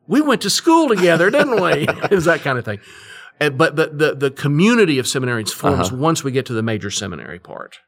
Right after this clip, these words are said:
Speaker 2: Okay, and then
Speaker 1: Yeah.
Speaker 2: do you all live together in the seminary?
Speaker 1: Uh-huh, yeah,
Speaker 2: And that's
Speaker 1: yeah.
Speaker 2: how it
Speaker 1: The
Speaker 2: wor-
Speaker 1: seminary I went to is, uh,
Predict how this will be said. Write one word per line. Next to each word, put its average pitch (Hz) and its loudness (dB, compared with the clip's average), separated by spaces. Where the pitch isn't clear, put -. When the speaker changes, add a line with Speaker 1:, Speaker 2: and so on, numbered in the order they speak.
Speaker 2:
Okay, 110 2
and 107 2
then 101 6
Speaker 1:
Yeah. 95 0
Speaker 2:
do 98 0
you 110 6
all 101 2
live 101 4
together 101 2
in 113 2
the 117 -2
seminary? 143 0
Speaker 1:
Uh-huh, 151 2
yeah, 180 0
Speaker 2:
And 180 2
that's - 2
Speaker 1:
yeah. - 4
Speaker 2:
how - 2
it - 0
Speaker 1:
The - -2
Speaker 2:
wor- - -2
Speaker 1:
seminary 143 0
I 131 0
went 131 -4
to 127 -2
is, 113 -2
uh, 107 -4